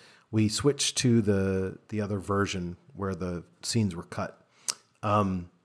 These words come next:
but there's really nothing much going on in this scene. And like we mentioned earlier, Giulio doesn't do anything specific to Gloria to embarrass her, but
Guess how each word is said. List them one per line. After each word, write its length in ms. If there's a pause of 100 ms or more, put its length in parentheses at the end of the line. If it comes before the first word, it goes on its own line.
(360)
but 100
there's 160
really 220
nothing 600
much 500
going 380
on 440
in 180
this 160
scene. 640 (580)
And 580 (460)
like 220
we 120
mentioned 540
earlier, 840 (840)
Giulio 460
doesn't 320
do 140
anything 300
specific 800
to 120
Gloria 1120
to 200
embarrass 680
her, 880 (560)
but 380